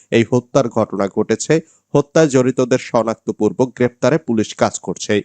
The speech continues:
তানভীরের ভাবি লিমা খাতুন জানান, রাত নয়টার দিকে তানভীর বাড়ি থেকে বের হয়ে বাড়ির পাশে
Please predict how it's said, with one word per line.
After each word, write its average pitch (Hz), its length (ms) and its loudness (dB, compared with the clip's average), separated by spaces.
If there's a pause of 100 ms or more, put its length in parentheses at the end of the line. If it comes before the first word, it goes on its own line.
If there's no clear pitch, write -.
(420)
তানভীরের 143 480 0
ভাবি 135 300 0
লিমা 127 300 2
খাতুন 120 380 -4
জানান, 110 340 0
রাত 120 240 -2
নয়টার 113 420 0
দিকে 127 300 -2
তানভীর 113 460 -2
বাড়ি 104 280 -2
থেকে 110 220 -6
বের 104 240 0
হয়ে 135 260 0
বাড়ির 104 300 0
পাশে 107 260 0